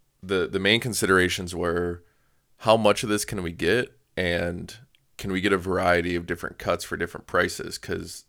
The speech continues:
some guys can't spend, you know, the money on, on Kryze or whatever, um, or, and, and the guys that can spend the money do want to, because, I mean, let's be honest, like, running, running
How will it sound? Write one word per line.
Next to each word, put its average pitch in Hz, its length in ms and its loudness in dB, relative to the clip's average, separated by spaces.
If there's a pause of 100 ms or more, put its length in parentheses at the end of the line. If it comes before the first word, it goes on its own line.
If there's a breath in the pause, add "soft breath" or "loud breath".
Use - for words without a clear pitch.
some 95 280 -4
guys 92 680 2 (380)
can't 98 340 -4
spend, 90 640 -2 (260)
you 92 80 -8
know, 90 80 2
the 87 80 -2
money 90 260 -2
on, 82 300 -2 (120)
on 80 380 -6 (400)
Kryze 92 360 2
or 87 80 -2
whatever, 87 520 -6 (520 soft breath)
um, 85 520 -6 (720)
or, 87 600 0 (760)
and, 92 180 0
and 98 180 2
the 95 60 2
guys 92 280 6
that 90 180 2
can 101 260 0
spend 90 220 -2
the 87 40 -4
money 90 280 -4
do 87 480 -2
want - 400 -4
to, - 220 -8
because, - 500 -14 (360 loud breath)
I - 60 -12
mean, 92 80 -4
let's 95 160 -2
be - 160 -4
honest, 92 400 -2
like, - 300 -6 (420 soft breath)
running, 92 500 -2
running 104 380 -2